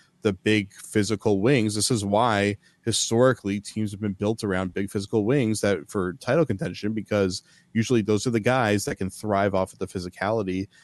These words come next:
as you go deeper and deeper into the playoffs. And that proved true again this time around, as Kawhi is the new prototype for that position, and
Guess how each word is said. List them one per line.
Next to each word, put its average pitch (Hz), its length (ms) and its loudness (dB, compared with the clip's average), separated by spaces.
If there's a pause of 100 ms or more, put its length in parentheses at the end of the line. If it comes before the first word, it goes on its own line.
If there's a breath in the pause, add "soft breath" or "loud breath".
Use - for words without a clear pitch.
(140 soft breath)
as 101 280 0
you 101 120 0
go 98 300 2
deeper 95 420 -4
and 90 80 -6
deeper 92 260 -6
into 87 180 -6
the 85 120 -6
playoffs. - 500 -6
And 92 220 -4 (300 soft breath)
that 98 160 0
proved 117 300 2
true 117 460 4
again 123 600 2
this 147 160 -2
time 156 200 0
around, 98 360 0
as 98 120 -6
Kawhi 98 420 2
is 104 180 -2
the 101 100 -2
new 101 160 0
prototype 110 560 0
for 98 140 -4
that 92 200 -2
position, 101 460 -8
and 101 200 -4